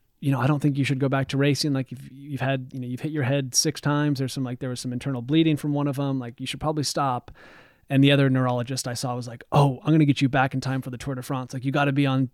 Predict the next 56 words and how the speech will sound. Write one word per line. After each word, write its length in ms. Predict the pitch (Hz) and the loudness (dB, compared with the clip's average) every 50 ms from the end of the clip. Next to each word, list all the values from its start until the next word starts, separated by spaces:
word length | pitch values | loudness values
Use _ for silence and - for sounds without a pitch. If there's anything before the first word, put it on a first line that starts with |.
| _ - | _ 2
T 120 | - 160 | 6 6
V 140 | 147 143 143 | 8 8 6
for 140 | 131 - 139 | 4 4 0
the 80 | 127 127 | -4 -2
Tour." 280 | - - 151 139 131 | 0 2 2 2 2
And 80 | 131 123 | 2 -2
I 60 | 123 | -4
was 140 | 127 120 127 | -6 -8 -8
like, 200 | 127 120 - - _ - - - - - - - - - _ _ _ - | -10 -10 -12 -16 _ -20 -20 -20 -20 -20 -20 -20 -20 -20 _ _ _ 2
"Okay, 300 | 165 156 143 - 131 123 | 4 4 6 6 6 6
like, 140 | 127 127 131 | 4 4 2
I, 180 | - 147 156 156 - | 2 0 0 0 0
I 120 | - 160 160 | 0 6 6
need 80 | 175 | 8
to 60 | 175 | 8
look 140 | 175 170 - | 8 6 6
after 220 | 165 143 - - 139 | 4 2 2 2 2
my 160 | 135 127 123 | 2 2 2
health, 360 | 113 135 135 120 117 - - | 0 -2 -2 -2 -4 -4 -2
you 100 | 139 131 | 0 0
know, 120 | 123 123 | 0 0
b-, 200 | 123 120 139 135 | -2 -2 -4 -4
beyond 520 | 131 131 131 139 135 127 127 127 123 127 120 | -4 -2 -2 0 0 0 -2 -2 -2 -4 -4
just 160 | 131 120 - | -6 -8 -6
looking 240 | 139 131 - 139 131 | -6 -6 -6 -6 -6
after, 600 | 123 117 117 - - 131 120 120 117 120 123 131 _ - | -6 -8 -10 -10 -10 -10 -8 -8 -8 -10 -12 -14 _ -6
you 120 | 170 139 123 | -2 -2 -2
know, 240 | 120 120 120 123 - _ - - | -2 -4 -8 -16 -16 _ -10 -4
my, 240 | 139 127 117 117 117 | -4 -2 -2 -2 -2
my 180 | 117 120 117 | -4 -4 -4
sporting 440 | 117 - - - 143 139 135 135 131 | -4 -6 -4 0 2 4 4 4 2
career." 480 | - - 139 127 120 113 120 120 135 - - - - - - - - - - | 0 0 -2 -2 -2 -4 -8 -10 -12 -14 -18 -20 -20 -20 -20 -20 -20 -14 -6
Um, 480 | - 147 135 131 123 120 120 117 113 - _ _ - _ _ _ _ _ _ _ _ _ _ _ _ - | -2 0 2 2 2 0 -2 -4 -6 -8 _ _ -20 _ _ _ _ _ _ _ _ _ _ _ _ 4
you 100 | 170 156 | 6 6
know, 100 | 135 120 | 6 4
just 180 | 127 147 139 - | 0 -2 0 4
kind 140 | 185 185 | 4 4
of 100 | 170 143 | 4 4
gathering 460 | 131 147 139 147 151 165 156 156 147 143 | 2 0 2 2 4 4 4 4 4 4
all 140 | 139 143 | 2 2
the 100 | 147 147 | 0 0
information 540 | 139 131 - 135 131 127 127 131 - - 151 | -2 -2 -4 -4 -4 -2 -2 -4 -4 -4 -6
from, 500 | 135 - - 127 120 120 120 117 120 120 _ _ - | -6 -6 -8 -6 -6 -4 -4 -4 -4 -6 _ _ -8
you 100 | - 135 | -6 -6
know, 220 | 120 113 113 117 - _ _ - | -6 -6 -8 -12 -14 _ _ 0
doctors, 480 | - 160 147 143 - 156 143 139 135 - | 2 4 4 4 2 2 2 2 0 0
friends, 560 | - - 139 135 135 135 131 131 131 127 - | 0 2 2 4 4 4 4 4 2 2 0
family, 520 | - 131 123 131 131 131 131 131 127 127 127 | -2 -2 -2 0 -2 -2 -2 -2 -4 -6 -4
and 120 | 127 127 | -4 -4
then 200 | 123 120 120 123 | -4 -2 -2 -2
making 280 | 127 131 127 - 135 123 | -2 -4 -4 -4 -6 -6
that 120 | 123 117 | -6 -8
decision 300 | - 127 - 131 120 127 | -8 -6 -6 -4 -4 -4
myself, 460 | 123 117 117 - - 143 131 123 - | -6 -6 -6 -2 0 0 0 -2 -4
which 140 | 139 127 - | -6 -8 -6
was, 360 | 131 123 120 120 - - - | -6 -6 -6 -6 -8 -10 -10